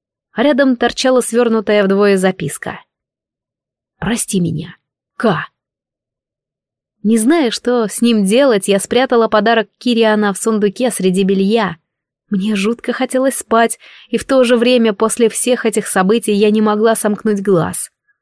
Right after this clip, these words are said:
Должна ли я рассказать Алтимору и об этом жесте его дяди? Вряд ли это поспособствует их примирению, а если умолчу,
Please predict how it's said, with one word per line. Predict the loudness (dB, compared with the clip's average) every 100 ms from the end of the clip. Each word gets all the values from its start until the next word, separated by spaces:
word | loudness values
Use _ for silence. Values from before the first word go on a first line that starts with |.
| _ _ _
Должна | -6 -4 -4 -2 0 0
ли | 0
я | 2 2 2
рассказать | 0 -2 0 0 0
Алтимору | 0 0 0 2 2 2 -2 _ _
и | -2
об | 0 0
этом | -2 0 0
жесте | 2 2 2 0
его | -2 0 2 2
дяди? | 2 0 0 -6 -14 -20 _ _ _ _ _ _ _ -4
Вряд | 0 0 0
ли |
это | -2 -2
поспособствует | -2 -2 -2 -2 -2 0 2 0
их | 0
примирению, | 2 2 2 2 2 2 -2 -6 _ _ -4
а |
если | -2 0 2
умолчу, | 4 4 2 -2 0 -2